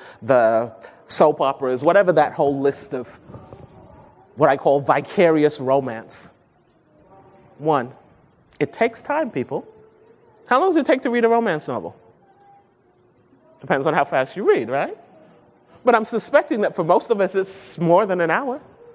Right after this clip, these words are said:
more than two hours. Okay? It takes time. And that's time that for most of us, we're not spending with people, we're not spending with God, and we're not using to build.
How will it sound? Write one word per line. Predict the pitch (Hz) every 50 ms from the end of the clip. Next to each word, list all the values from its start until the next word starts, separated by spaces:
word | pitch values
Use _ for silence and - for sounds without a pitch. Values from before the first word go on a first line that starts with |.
| _ _ _ _
more | - 156 170 190
than | 226 226
two | - - 233 285
hours. | 294 254 220 220 302 339 - - - - - - _ _ _ _ - - _ _ _ _ _ - -
Okay? | - 156 175 - - _ - - - - - - -
It | 226 226
takes | - 277 262 - -
time. | - - 285 277 240 175 127 107 - _ _ _ _ _ _ _ _ _ _ _ - - - -
And | - 220 214
that's | 214 214 - - -
time | - - - 285 294 294 302 320 320 311 294
that | 247 196 175 -
for | - 202
most | 180 185 185 196 247 277 - - -
of | 247 196 190
us, | 180 170 175 - - - - - - - - -
we're | 156 160
not | 151 151 143 -
spending | - - - 139 135 135 131 127 123 120
with | 117 113 - -
people, | - 208 220 220 - 277 302 339 330 - - - _ _ _ _ -
we're | 147 143
not | 139 135 120 -
spending | - - - 139 131 131 127 123 120
with | 120 117 113 - _
God, | - 139 170 208 247 262 269 - - - _ _ - - -
and | 151 147
we're | 143 139
not | 139 139 143 - -
using | 143 139 135 143 139 135 131
to | - 139
build. | 117 95 127 117 107 107 95 - - -